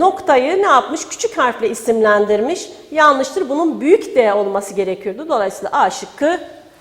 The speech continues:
yanlış. Devam ediyoruz.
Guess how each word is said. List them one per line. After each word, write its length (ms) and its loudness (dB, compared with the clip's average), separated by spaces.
yanlış. 560 -2
Devam 400 0
ediyoruz. 1040 0